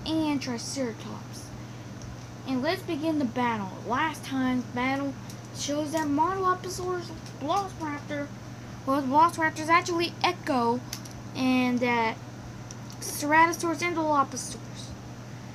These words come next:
In that battle, it was actually the most interesting mo-,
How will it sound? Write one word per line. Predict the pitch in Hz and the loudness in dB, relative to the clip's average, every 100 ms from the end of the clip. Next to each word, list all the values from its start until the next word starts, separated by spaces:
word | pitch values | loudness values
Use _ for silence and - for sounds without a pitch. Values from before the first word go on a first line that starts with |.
| - - - - - - | -12 -12 -12 -12 -10 -4
In | 330 370 | 0 2
that | 359 381 381 | 6 8 8
battle, | 370 359 349 277 233 - | 8 8 8 4 0 -2
it | 302 | 2
was | 349 370 | 4 6
actually | 381 392 349 | 6 4 -2
the | 320 320 | 0 2
most | 339 359 349 | 4 2 2
interesting | 381 440 403 302 - 254 226 220 | 0 0 -2 -4 -2 0 0 0
mo-, | 240 | 0